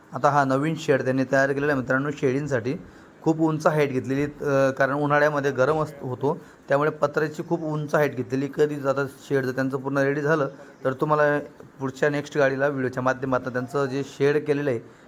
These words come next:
ते देखील तुम्हाला मी दाखवायचा प्रयत्न करणार आहे. आणि टोटल खर्च किती आहे त्यांना सांगेल की, प्रामाणिकपणे जेवढा खर्च तेवढा तुम्हाला सांगा, तेवढा खर्च तुमच्यापर्यंत मी शंभर टक्के पोहोचवेल. कारण की शेड वगैरे खूप मोठं आहे, म्हणजे जेणेकरून तुम्हाला देखील अंदाजा लागून जाईल शेळींचा,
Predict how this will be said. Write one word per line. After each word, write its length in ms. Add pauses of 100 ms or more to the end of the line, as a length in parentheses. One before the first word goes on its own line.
(140)
ते 100
देखील 260
तुम्हाला 240
मी 80
दाखवायचा 380
प्रयत्न 300
करणार 340
आहे. 80
आणि 200
टोटल 220 (120)
खर्च 160
किती 340
आहे 120 (360)
त्यांना 220
सांगेल 260
की, 100
प्रामाणिकपणे 640
जेवढा 220
खर्च 200
तेवढा 240
तुम्हाला 240
सांगा, 240
तेवढा 220
खर्च 180
तुमच्यापर्यंत 540
मी 180
शंभर 220
टक्के 280 (440)
पोहोचवेल. 400 (1120)
कारण 160
की 80
शेड 180
वगैरे 240
खूप 180
मोठं 200
आहे, 100 (360)
म्हणजे 140
जेणेकरून 440
तुम्हाला 240
देखील 200
अंदाजा 340
लागून 280
जाईल 160
शेळींचा, 600